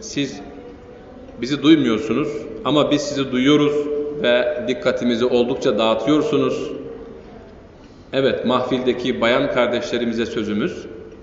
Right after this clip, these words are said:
Lütfen dinleyelim değerli kar-, kardeşlerim. Sohbeti inşallah namazdan sonra dışarıda yapabilirsiniz. Cami sohbet yeri değildir, ibadet yeridir.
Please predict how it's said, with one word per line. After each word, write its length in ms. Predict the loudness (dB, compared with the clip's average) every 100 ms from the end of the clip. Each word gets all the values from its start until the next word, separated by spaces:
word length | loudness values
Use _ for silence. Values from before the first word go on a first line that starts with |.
| -20 -20 -20 -6
Lütfen 440 | -4 -2 2 2 2 -2 -8 -10 -4
dinleyelim 580 | 0 4 4 4 2 2
değerli 460 | 2 2 2 2 0 -6 -8 -2
kar-, 240 | -2 0
kardeşlerim. 680 | 0 0 0 2 2 2 -4 -10 -12 -14 -16 -18 -18 -20 -20 -6
Sohbeti 720 | 2 2 4 2 4 2 2 -2
inşallah 560 | 2 2 4 2 2
namazdan 400 | 2 2 2 0
sonra 360 | 0 0 2 0
dışarıda 380 | 0 0 2 0
yapabilirsiniz. 800 | 0 0 0 2 2 2 -4 -10 -14 -16 -18 -20 -18 2
Cami 560 | 6 8 6 4 2 -2 -8 -12 -14 -16
sohbet 540 | -2 4 4 6 4 6
yeri 200 | 4 6
değildir, 440 | 6 6 4 0 -4 -10 -12 -14 -16 -4
ibadet 520 | 2 4 6 4 4
yeridir. 480 | 2 4 4 2